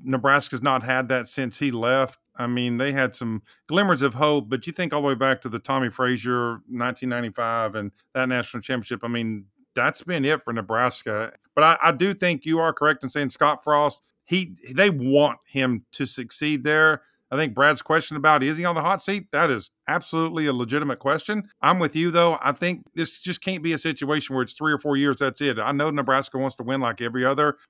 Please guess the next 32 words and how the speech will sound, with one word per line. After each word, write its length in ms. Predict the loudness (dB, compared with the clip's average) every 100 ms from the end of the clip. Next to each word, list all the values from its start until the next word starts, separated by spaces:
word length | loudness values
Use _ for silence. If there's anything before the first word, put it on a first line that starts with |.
| _
major 360 | -4 -2 -2 -2
powerhouse 560 | 0 2 2 0 -2
program 460 | -2 -4 0 -2 0
wants 180 | -4 -6
to 80 | -6
win, 340 | -2 -2 -2
but 220 | -2 -4 -6 _ _ _ _ -8
sometimes 600 | -4 2 2 2 -2 -6
you 120 | -4
just 220 | -4 -2
gotta 200 | 2 2
let 180 | 4 2
it 140 | 2 0
play 220 | 2 2
out 140 | 2
and 100 | 0
give 180 | -6 -6
somebody 440 | -4 -4 -2 -2
that 260 | 0 -2 -4
fifth, 360 | -6 -2 -2 -4
sixth 360 | -8 -6 -4
year 240 | 0 0 0
so 140 | -2
they 140 | -6
can 260 | -6 -8 -6
really, 260 | -4 -4 -6
truly 300 | -4 -4 -2
turn 160 | -4
the 60 | -2
program 400 | -2 -2 -2 -2
around, 180 | -6 -6
'cause 180 | -8